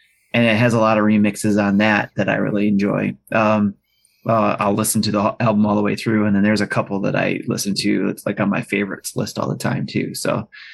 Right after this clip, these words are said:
so between that, and of course the Legend of Zelda, I think a lot of people like the orchestra type stuff, and I had to, I had the C D that I think the twenty-fifth anniversary that everybody got or tried to get,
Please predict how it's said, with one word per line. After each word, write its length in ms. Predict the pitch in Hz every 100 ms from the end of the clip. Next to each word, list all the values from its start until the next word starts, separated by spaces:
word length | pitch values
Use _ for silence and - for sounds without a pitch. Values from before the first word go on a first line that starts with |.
| - - - -
so 180 | - 107
between 340 | 127 156 147
that, 380 | 131 131 127 - -
and 120 | 135
of 100 | 131
course 300 | 151 131 131
the 280 | - 123 117
Legend 380 | - 123 110 110
of 40 |
Zelda, 320 | 107 110 107
I 140 | 104 104
think 220 | 113 107
a 40 |
lot 260 | 95 104 101
of 100 | 101
people 260 | 110 101 98
like 220 | 95 -
the 100 | -
orchestra 680 | 107 - - - 101 101 101
type 220 | - 104
stuff, 420 | - - 95 107 -
and 240 | 101 95
I 160 | 98 104
had 200 | 107 101
to, 200 | 104 - - - - _ _
I 80 | 123
had 220 | 113 131
the 80 | 127
C 240 | 127 139 127
D 320 | 131 123 123
that 280 | 117 - - _
I 60 | 127
think 160 | 117 -
the 80 |
twenty-fifth 440 | 131 131 120 117 131
anniversary 600 | 123 120 123 113 127 123
that 160 | 120
everybody 720 | 117 120 113 123 123 120 123 - -
got 300 | 123 123 120
or 100 | 104
tried 280 | 127 120
to 40 | 127
get, 360 | 123 127 127